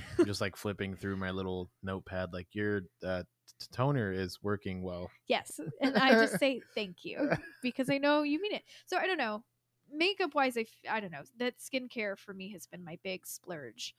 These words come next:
Speaker 2: Right.
Speaker 1: But you only, you don't need very much of it, which is why I think I like it so much, because the little travel size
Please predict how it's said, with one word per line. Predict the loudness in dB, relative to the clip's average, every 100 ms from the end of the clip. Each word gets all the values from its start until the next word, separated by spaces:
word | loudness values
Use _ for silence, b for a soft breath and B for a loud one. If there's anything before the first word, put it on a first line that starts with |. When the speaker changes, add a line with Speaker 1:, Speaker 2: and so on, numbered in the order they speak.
| b
Speaker 2:
Right. | -8 -2
Speaker 1:
But | 0
you | 2
only, | 0 -4
you | -2 0
don't | -2 -6
need | -6 -2
very | -4 -4
much | -10 -14
of | -14
it, | -12
which | -10 -8
is | -8 -4
why | -4
I | -4
think | -8 -12
I | -10
like | -10 -12
it | -14 -14
so | -14
much, | -14 -14 -14 -14
because | -16 -12 -10 -10 -10 -12 -14 _ _ _ _ _ _ _ _ _ _ _ 0
the | 4
little | 6 6 4
travel | 2 2 2 0
size | -2 -4 -4 -8 -12